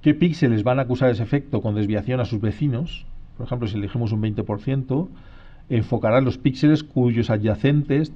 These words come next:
tenga, eh, una diferencia de, de veinte tonos, de, de esa escala de doscientos cincuenta y seis por encima o por debajo. Así podemos discriminar, eh, el enfoque por, por tonos. Es decir, si el fondo es uniforme y, y, y puedo re-, puedo elegir,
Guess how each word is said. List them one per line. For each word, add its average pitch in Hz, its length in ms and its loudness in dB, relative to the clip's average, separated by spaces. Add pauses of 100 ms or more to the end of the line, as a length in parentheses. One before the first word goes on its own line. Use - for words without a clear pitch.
tenga, 123 540 0 (400)
eh, 110 280 -8
una 120 200 -2
diferencia 120 500 2
de, 110 160 4
de 104 200 -4
veinte 113 260 -2
tonos, 113 380 -6
de, 104 220 -6
de 101 80 -8
esa 104 100 -4
escala 107 260 -2
de 107 80 2
doscientos 104 320 -4
cincuenta 107 260 -6
y 101 40 -4
seis 120 160 -4
por 104 160 -6
encima 113 260 -4
o 110 40 -4
por 107 140 -6
debajo. 95 360 -6 (1040)
Así 123 200 -2
podemos 131 320 2
discriminar, 131 760 0 (500)
eh, 110 200 -2
el 104 80 0
enfoque 107 320 -2
por, 123 160 0
por 107 160 -6
tonos. 107 520 -4 (520)
Es 117 100 -6
decir, 110 240 -4
si 107 180 -4
el 95 120 -4
fondo 120 420 -2
es 92 80 -4
uniforme 107 600 -4 (600)
y, 120 80 -4
y, 107 1400 -4
y 117 140 -6
puedo 117 300 0
re-, 120 180 -2
puedo 120 300 2
elegir, 117 500 4